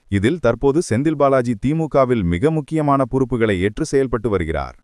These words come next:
இதனால் செங்கோட்டையன் தி மு கவில் சேர்ந்தால் தனக்கான அங்கீகாரம் குறையும்,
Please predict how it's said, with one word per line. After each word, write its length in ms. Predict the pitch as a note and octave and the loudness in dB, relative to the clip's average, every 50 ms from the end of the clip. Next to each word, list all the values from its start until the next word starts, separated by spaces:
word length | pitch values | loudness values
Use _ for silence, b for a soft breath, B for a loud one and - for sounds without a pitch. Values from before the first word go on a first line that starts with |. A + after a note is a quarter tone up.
| _ _ _ _ _ _ _ _ _ - | _ _ _ _ _ _ _ _ _ -2
இதனால் 340 | G#2+ A#2 C3+ E3+ G#3 A3+ - | 0 0 2 2 0 0 -2
செங்கோட்டையன் 580 | - D3 E3 E3+ F#3+ F3+ D#3+ E3 D#3+ D#3 C#3+ A2+ | -2 -2 2 4 4 4 4 2 0 0 -2 -2
தி 140 | C3 C3+ D#3 | -2 -2 0
மு 120 | E3+ E3+ | -2 -2
கவில் 360 | C#3 D#3+ D3+ C#3+ C#3 C#3 B2+ - | 0 2 2 2 2 0 -2 0
சேர்ந்தால் 480 | C3+ C3+ C3+ C3+ C3 C3+ D#3 F3 - | 0 0 2 2 2 2 2 2 2
தனக்கான 360 | C#3 B2+ C3 A#2 - B2 A#2+ G#2+ | 0 -2 0 0 0 0 2 2
அங்கீகாரம் 580 | F#2 F#2 A2+ C3+ D#3 C#3+ D3 C#3 C3+ B2+ B2 A2 | 2 2 2 0 0 2 2 2 2 2 0 -2
குறையும், 400 | - A2+ A#2 B2+ B2+ C3+ D3 | 0 0 2 2 2 0 -2